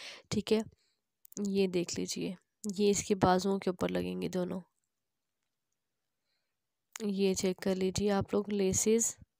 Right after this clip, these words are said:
ये इसके मेरे ख्याल में दुपट्टे के ऊपर लगेंगी, यानी दुपट्टे के ऊपर नहीं लगेंगी, शर्ट की ही हैं सारी की सारी। ये भी चेक कर लीजिए, a lot of accessories।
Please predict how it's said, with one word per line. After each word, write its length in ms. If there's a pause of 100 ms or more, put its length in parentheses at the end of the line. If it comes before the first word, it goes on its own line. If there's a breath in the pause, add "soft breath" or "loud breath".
(360)
ये 200
इसके 220
मेरे 160
ख्याल 120
में 100
दुपट्टे 460
के 80
ऊपर 200
लगेंगी, 520 (680 loud breath)
यानी 260
दुपट्टे 380
के 120
ऊपर 180
नहीं 120
लगेंगी, 400
शर्ट 360
की 160
ही 240
हैं 140
सारी 300
की 80
सारी। 320
ये 160
भी 100
चेक 240
कर 120
लीजिए, 420 (1700)
a 60
lot 420
of 160
accessories। 800